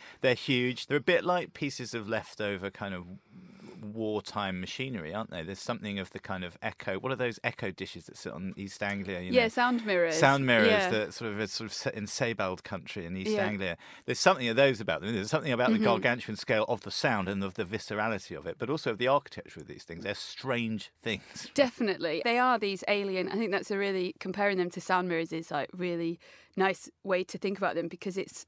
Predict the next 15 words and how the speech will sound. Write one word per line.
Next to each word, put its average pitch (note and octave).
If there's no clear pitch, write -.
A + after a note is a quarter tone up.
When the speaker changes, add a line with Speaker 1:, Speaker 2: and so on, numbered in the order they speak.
Speaker 2:
about G#3
the G3
kind F#3+
of E3
imposition G#3
of F3+
that F3
kind F#3
of F3+
industrial F#3+
or E3+
concrete F3+
or E3+
steam G3+
power, D3+